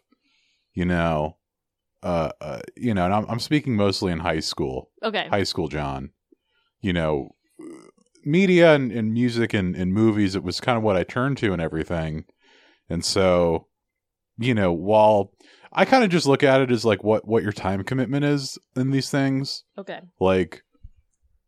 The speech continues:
Speaker 1: I committed time where I was, like, you know, digging through, like,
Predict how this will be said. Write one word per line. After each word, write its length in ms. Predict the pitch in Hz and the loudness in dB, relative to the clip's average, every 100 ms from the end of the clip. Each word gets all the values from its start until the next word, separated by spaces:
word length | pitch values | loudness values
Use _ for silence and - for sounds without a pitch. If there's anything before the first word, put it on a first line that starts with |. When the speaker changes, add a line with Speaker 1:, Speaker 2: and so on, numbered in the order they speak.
| _ _ _ - - | _ _ _ -20 -2
Speaker 1:
I 180 | 117 139 | 2 2
committed 480 | - 143 131 123 107 | 2 0 2 2 0
time 760 | - 107 107 107 104 95 95 - _ _ _ _ | -2 0 0 0 0 -2 -4 -10 _ _ _ _
where 380 | 98 98 95 95 | 0 4 4 4
I 160 | 104 | 4
was, 240 | 110 110 101 | 4 0 0
like, 240 | 101 90 - | 0 0 -4
you 160 | 104 | -2
know, 160 | 95 87 | 0 -2
digging 440 | 85 101 101 104 | -2 -2 -2 -4
through, 220 | - 98 | -2 0
like, 380 | 95 90 85 - | 2 0 -2 -10